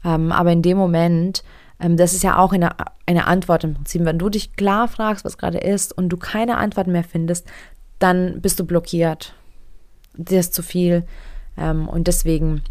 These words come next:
in dem Moment Abstand nehmen, auf dich achten, durchatmen und nichts machen. Mal wirklich fünf Minuten nichts machen.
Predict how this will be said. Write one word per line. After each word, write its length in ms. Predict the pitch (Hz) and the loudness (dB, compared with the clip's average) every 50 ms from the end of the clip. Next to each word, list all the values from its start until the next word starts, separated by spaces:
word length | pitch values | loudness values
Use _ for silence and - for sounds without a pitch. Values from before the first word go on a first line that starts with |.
| - - - - | -8 -10 -8 -6
in 140 | 170 165 156 | -4 0 0
dem 120 | 160 160 | 2 2
Moment 460 | 160 151 156 151 151 151 151 - - - - - - - | 2 0 2 2 2 2 0 -2 -4 -8 -10 -8 -2 -2
Abstand 400 | 226 - - - 214 196 185 180 | -2 0 0 0 2 2 2 2
nehmen, 440 | 185 185 180 175 175 175 175 175 - - - - - - - - - - - - - - - - | 2 2 2 2 2 0 -2 -4 -8 -12 -12 -10 -10 -12 -12 -14 -16 -16 -16 -16 -16 -16 -14 -10
auf 140 | - - - | -10 -8 -8
dich 240 | - 143 - - 175 | -8 -8 -6 -6 -6
achten, 420 | 170 - - - - 156 156 160 - - - - | -6 -6 -8 -6 -4 -4 -4 -4 -4 -6 -4 -2
durchatmen 720 | - 170 170 170 - - 160 156 156 - 156 151 151 147 - - - | 0 0 0 0 -2 -6 -6 -6 -6 -6 -6 -4 -6 -6 -8 -12 -8
und 160 | - 170 165 | -4 -2 0
nichts 280 | 165 170 170 - - - | 0 -2 -4 -6 -8 -8
machen. 220 | 160 147 147 170 | -6 -6 -2 0
Mal 220 | 165 165 156 147 - | 2 2 2 2 4
wirklich 480 | 247 254 254 269 277 285 269 - - - - - - - - - - | 2 2 4 4 2 2 0 -2 -8 -12 -14 -16 -16 -18 -20 -20 -14
fünf 320 | - - 240 262 262 - | -4 0 2 2 2 2
Minuten 300 | 247 220 220 226 220 208 | 2 2 2 2 2 2
nichts 320 | 202 220 - - - - | 2 0 -4 -6 -8 -6
machen. 360 | 170 160 151 - - 139 135 | -6 -6 -6 -6 -10 -12 -12